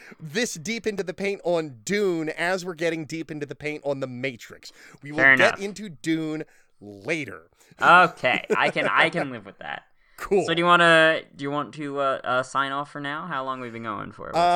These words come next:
Speaker 1: Oh, I
Speaker 2: We're
Speaker 1: have
Speaker 2: going for an
Speaker 1: got
Speaker 2: hour and change. That's a
Speaker 1: Yeah, hour and
Speaker 2: respectable
Speaker 1: change episode, I think. Not bad. Uh,
Speaker 2: Not bad.
Speaker 1: uh, I've got a nice opening cooked up,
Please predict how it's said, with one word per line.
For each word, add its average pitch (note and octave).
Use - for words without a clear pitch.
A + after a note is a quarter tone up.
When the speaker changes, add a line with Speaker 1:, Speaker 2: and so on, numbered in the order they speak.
Speaker 1:
Oh, C#3
I E3
Speaker 2:
We're F3
Speaker 1:
have E3
Speaker 2:
going C#3
for D#3+
an E3
Speaker 1:
got B2+
Speaker 2:
hour B2+
and B2
change. B2+
That's B2
a A#2
Speaker 1:
Yeah, -
hour -
and A#3
Speaker 2:
respectable -
Speaker 1:
change D#3
episode, D3+
I D#3+
think. A#3
Not E3
bad. D#3
Uh, -
Speaker 2:
Not B2+
bad. G#2+
Speaker 1:
uh, A#2+
I've C3+
got C#3+
a A2+
nice B2+
opening F3
cooked -
up, C#3+